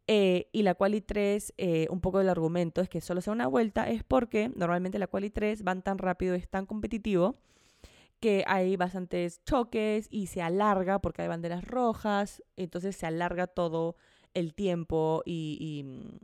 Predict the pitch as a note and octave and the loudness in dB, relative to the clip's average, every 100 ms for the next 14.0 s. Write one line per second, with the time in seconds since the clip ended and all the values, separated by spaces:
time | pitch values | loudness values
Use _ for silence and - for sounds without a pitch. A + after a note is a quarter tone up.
0 | - F3 F3 F3+ E3+ E3 D#3+ D3 - E3 | -2 -2 2 2 2 -4 -6 -8 -8 -10
1 | F3 F3 D#3+ E3+ E3+ - E3 E3+ E3+ D#3+ | -12 -12 -10 -8 -8 -8 -10 -8 -8 -8
2 | E3 D#3+ E3 F#3 - F#3+ F#3 F#3+ F3+ D#3 | -8 -6 -4 -6 0 0 0 -2 -6 -6
3 | E3+ E3 F#3+ F#3+ F3 E3+ E3+ F3 D#3+ D#3 | -4 -2 -2 -2 -2 -4 -4 -2 -2 -6
4 | D#3 E3 F3 F#3 E3 F3+ E3+ E3+ G3+ - | -6 -4 -2 -2 -2 -2 -2 -2 -6 -10
5 | _ _ _ _ _ - G#3 F#3 F3 F#3 | _ _ _ _ _ -6 0 2 2 2
6 | F3 E3+ D#3 F3 E3 D#3+ D#3 D#3+ D#3+ D#3+ | 0 0 -4 -4 -2 -2 -2 -4 -4 -4
7 | E3+ E3+ E3+ D#3+ D#3+ E3 - D#3+ D#3+ D#3 | -4 -4 -4 -4 -4 -6 -4 -4 -4 -4
8 | D#3 - - E3 D#3+ E3 E3+ E3+ E3 E3+ | -8 -6 -4 -2 -4 -4 -4 -4 -4 -2
9 | D#3 D#3 E3 D#3 D3+ D#3+ D#3 D#3 - - | -2 -4 -2 -2 0 -4 -4 -6 -6 -6
10 | - E3 _ _ _ _ _ _ _ _ | -8 -12 _ _ _ _ _ _ _ _
11 | B3 A#3+ A3+ G#3+ G#3+ G3+ - - A3 G#3+ | 0 2 0 -2 -6 -8 -10 -4 -2 0
12 | G3 F#3+ G3 F#3 F3+ A3 F#3+ E3 E3+ - | 0 0 0 2 2 2 0 -2 -4 -2
13 | F3 C#3+ - E3+ D#3 D3 D#3 D#3 D#3 A3 | -4 -4 -4 0 0 -2 -4 -2 -2 -4